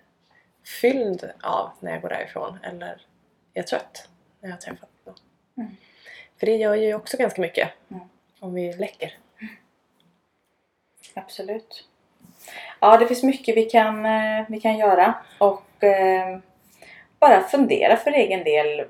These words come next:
Speaker 2: varför går du till ditt jobb?
Speaker 1: Mm. Eh, en bra fråga. Och till det så ska vi tillägga också att det här med budget,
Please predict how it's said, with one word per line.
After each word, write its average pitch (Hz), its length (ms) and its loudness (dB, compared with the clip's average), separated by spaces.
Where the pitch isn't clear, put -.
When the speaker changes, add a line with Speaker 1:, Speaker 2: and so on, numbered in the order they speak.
Speaker 2:
varför 160 800 0
går - 280 -6
du - 60 -20
till - 280 -18
ditt - 140 -16
jobb? 370 140 -10
Speaker 1:
Mm. 180 280 -8
Eh, 175 380 -20
en 190 180 -4
bra 190 180 2
fråga. 165 400 0
Och - 240 -6
till 247 320 -2
det 175 240 2
så - 340 -10
ska - 220 -12
vi 185 120 -10
tillägga 180 480 -6
också 175 220 -10
att 185 80 -14
det - 80 -10
här 185 160 -8
med 175 260 -10
budget, 190 680 0